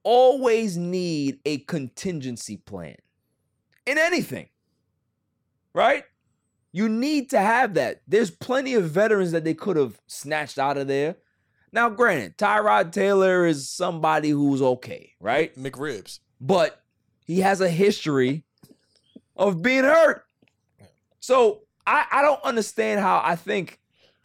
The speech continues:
Speaker 1: I don't know why teams don't have a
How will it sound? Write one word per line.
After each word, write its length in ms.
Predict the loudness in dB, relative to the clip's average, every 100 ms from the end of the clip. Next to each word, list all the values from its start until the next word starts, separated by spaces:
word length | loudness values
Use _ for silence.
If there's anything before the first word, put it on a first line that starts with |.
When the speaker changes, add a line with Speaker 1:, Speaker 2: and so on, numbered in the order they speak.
| -2
Speaker 1:
I 60 | 0
don't 120 | 2
know 100 | 2
why 420 | 4 4 2 0 -4 _
teams 480 | -10 -6 -6 -6 -8
don't 420 | -4 0 0 -2
have 480 | -8 -6 -2 -4 -6 -6
a 420 | -4 -4 -6